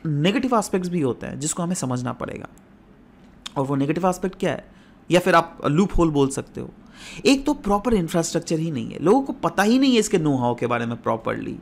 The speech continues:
आर्टिफिशियल इंटेलिजेंस का एप्लीकेशन एग्रीकल्चर के बारे में। बहुत ज़्यादा अवेयरनेस की कमी है। मेन अवेयरनेस किस, देखो, मेन स्टेकहोल्डर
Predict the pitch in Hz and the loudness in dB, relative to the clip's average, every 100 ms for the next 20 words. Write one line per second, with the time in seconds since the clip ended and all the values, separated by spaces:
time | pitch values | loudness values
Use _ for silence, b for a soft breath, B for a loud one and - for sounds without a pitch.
0 | - 131 131 131 131 120 120 120 117 120 | 2 2 2 -4 -4 -4 -4 -2 -2 -4
1 | 117 113 113 110 110 98 110 113 107 - | -6 -6 -6 -8 -8 -8 -6 -6 -8 -10
2 | - - - - - - - - - - | -14 -14 -14 -16 -18 -20 -20 -20 -20 -20
3 | - - B B B - - - - - | -20 -20 B B B -20 -20 -20 -20 -10
4 | 143 202 233 254 208 185 208 233 - - | 2 6 10 10 10 6 6 4 2 -10
5 | - - - - - 180 208 220 208 208 | -20 -20 -20 -6 4 6 10 10 8 4
6 | - 214 175 156 156 123 - - - - | 4 2 2 2 0 -4 -8 -18 -20 -20
7 | - - 147 180 208 202 208 208 - 220 | -20 -8 0 2 2 0 -2 -4 -6 -6
8 | - - - 147 214 147 175 226 220 214 | -6 -8 -4 4 6 6 4 4 4 4
9 | 208 202 202 | 4 2 0